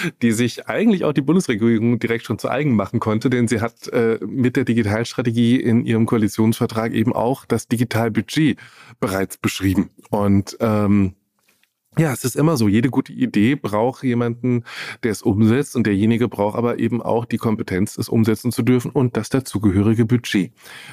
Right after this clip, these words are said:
Nur leider sind in den Haushaltsverhandlungen genau diese Punkte bisher nicht umgesetzt worden und, äh, wir hoffen jetzt, dass dies zeitnah zweitausenddreiundzwanzig geschieht, denn einige der in der Digitalstrategie, ähm, genannten Projekte,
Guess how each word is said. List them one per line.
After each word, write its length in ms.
Nur 320
leider 440
sind 180
in 80
den 160
Haushaltsverhandlungen 840
genau 260
diese 200
Punkte 340
bisher 600
nicht 500
umgesetzt 680
worden 460
und, 420
äh, 140
wir 120
hoffen 200
jetzt, 340
dass 280
dies 340
zeitnah 480
zweitausenddreiundzwanzig 1160
geschieht, 480
denn 180
einige 440
der 240
in 100
der 80
Digitalstrategie, 1000
ähm, 720
genannten 580
Projekte, 640